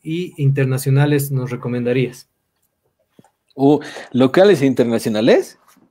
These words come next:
Speaker 1: Sí.
Speaker 2: Uh, qué loco, ya. Eh, pucha, a ver. Qué pe-, ah, wow. Ya, ya, no sé, ya,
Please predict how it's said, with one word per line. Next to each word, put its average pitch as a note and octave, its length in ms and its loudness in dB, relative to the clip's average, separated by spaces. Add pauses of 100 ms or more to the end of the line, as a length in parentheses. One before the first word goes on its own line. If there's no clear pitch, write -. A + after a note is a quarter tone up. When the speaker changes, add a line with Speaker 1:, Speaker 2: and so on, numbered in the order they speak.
(440)
Speaker 1:
Sí. C#3+ 320 0 (1160)
Speaker 2:
Uh, G#2 240 -10
qué A2 140 -10
loco, G#2+ 380 -8
ya. A2 300 -2 (520)
Eh, A#2 460 -2 (540)
pucha, D3+ 220 0
a D3+ 40 4
ver. E3+ 180 2 (1000)
Qué G#2+ 120 -16
pe-, G#2+ 280 -12
ah, F#2 340 -16 (200)
wow. F#2+ 360 -6 (440)
Ya, G#2+ 240 -2
ya, G#2 200 -4
no G#2+ 120 -6
sé, A2+ 180 -2 (220)
ya, A#2 180 -2